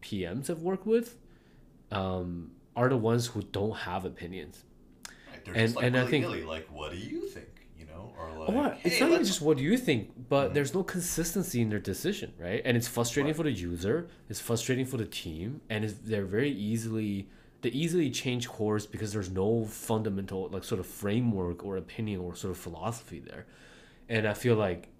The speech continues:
Speaker 1: I, I mean, I can imagine as an engineer, it would be very frustrating because, you know, you spend a year building this thing, and next year, because of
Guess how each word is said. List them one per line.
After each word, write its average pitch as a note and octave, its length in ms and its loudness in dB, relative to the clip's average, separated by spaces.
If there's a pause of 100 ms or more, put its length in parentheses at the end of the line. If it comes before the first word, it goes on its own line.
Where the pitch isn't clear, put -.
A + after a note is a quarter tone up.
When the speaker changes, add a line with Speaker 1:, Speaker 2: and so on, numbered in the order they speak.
(120)
Speaker 1:
I, C3+ 160 -2
I A#2+ 60 2
mean, A2+ 160 2
I G#2 140 2
can B2+ 160 0
imagine F2+ 480 -4
as F2 160 -8
an F2+ 60 -6
engineer, E2+ 380 -6
it D#3 100 -2
would F2 100 -10
be E2 80 -10
very D#2+ 160 -8
frustrating G2 540 -6
because, D#2+ 400 -12
you E2+ 100 0
know, E2 80 4
you E2 200 0
spend F#2 280 -4
a E2 40 -4
year F2 220 -4
building A2+ 320 -4
this E2+ 200 -6
thing, E2+ 260 -10 (440)
and F#2 220 -4
next A2 320 -2
year, G#2 240 2
because F2+ 440 -6
of E2+ 180 -10